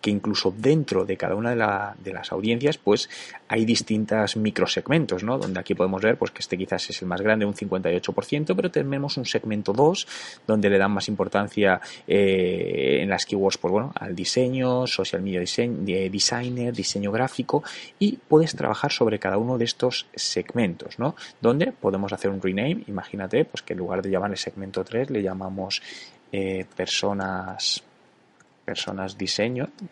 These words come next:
¿vale? Me estoy inventando porque esto nos va a ayudar, podemos cambiar el color, bueno, ahora vamos a dejar todo esto, y puedes hacer, pues, por ejemplo, descubrir influencers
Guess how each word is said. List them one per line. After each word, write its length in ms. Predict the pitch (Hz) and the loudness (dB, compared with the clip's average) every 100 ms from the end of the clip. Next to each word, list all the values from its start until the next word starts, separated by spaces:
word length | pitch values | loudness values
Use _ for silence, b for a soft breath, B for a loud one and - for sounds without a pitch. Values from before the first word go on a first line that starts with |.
| - | -12
¿vale? 260 | 104 135 - - | -8 -8 -10 -14
Me 80 | 107 | -12
estoy 180 | - 98 | -6 -4
inventando 480 | 95 95 107 147 | -2 0 0 0
porque 200 | 170 - | -2 -4
esto 180 | - - | -6 -6
nos 120 | 98 | -6
va 100 | 95 | -2
a 20 | 95 | 0
ayudar, 300 | 98 120 131 | 4 4 4
podemos 240 | 95 95 | 0 -2
cambiar 240 | 95 92 | -4 -4
el 80 | 85 | -2
color, 320 | - 107 160 | 0 4 4
bueno, 180 | - - | 2 -4
ahora 140 | - - | -4 -6
vamos 200 | - - | -6 -8
a 40 | |
dejar 280 | - - 110 | -6 -6 -4
todo 200 | 98 127 | 2 4
esto, 400 | 165 - 170 190 B B B B | 2 2 0 0 B B B B
y 80 | - | 0
puedes 300 | 165 165 160 | 6 6 4
hacer, 400 | 135 143 165 - _ | 4 4 4 2 _
pues, 100 | 101 | -4
por 140 | - - | -2 -2
ejemplo, 260 | - 104 | 0 0
descubrir 540 | 113 107 - 101 98 117 | 2 2 2 0 2 4
influencers 720 | 120 - 107 107 - 127 - | 2 4 4 6 4 4 2